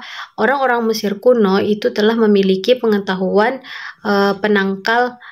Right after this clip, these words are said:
racun, yaitu dengan menghambat laju penyerapan racun dari saluran pencernaan.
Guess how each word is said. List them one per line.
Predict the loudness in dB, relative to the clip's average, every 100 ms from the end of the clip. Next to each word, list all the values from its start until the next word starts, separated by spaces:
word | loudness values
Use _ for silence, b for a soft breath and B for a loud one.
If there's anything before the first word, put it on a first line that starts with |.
| _
racun, | -4 -4 -2 0 2 2
yaitu | 2 0 2 2 2 -2 -4
dengan | -2 2 0 0 -2
menghambat | -2 -2 0 0 -2 -2
laju | -2 0 -2 -2 -4 B B B
penyerapan | 0 2 2 0 -2 -2 0 0 -2
racun | -2 -6 -2 4 4 2 B B B -4
dari | -2 0 -2
saluran | 0 0 2 0 -2
pencernaan. | -2 -2 -2 -2 -2 -2 -4 -6 -8